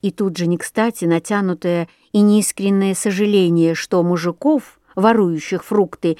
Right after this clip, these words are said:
и ломающих при этом деревья, уже нельзя драть розгами. «Дело красивое, милое, здоровое, но и тут страсти и война»,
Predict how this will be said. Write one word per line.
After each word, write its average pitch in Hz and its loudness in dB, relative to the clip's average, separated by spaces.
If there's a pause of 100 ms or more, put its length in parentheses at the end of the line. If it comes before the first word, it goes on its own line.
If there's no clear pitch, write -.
(200)
и 226 2
ломающих 175 -2
при 185 -2
этом 180 0
деревья, 156 0 (440)
уже 196 2
нельзя 180 2
драть 180 -2
розгами. 147 -4 (1300)
«Дело 180 -2 (600)
красивое, 165 -2
милое, 165 2
здоровое, 160 0 (300)
но 202 2
и 208 2
тут 294 0
страсти 262 -2
и 240 0
война», 226 2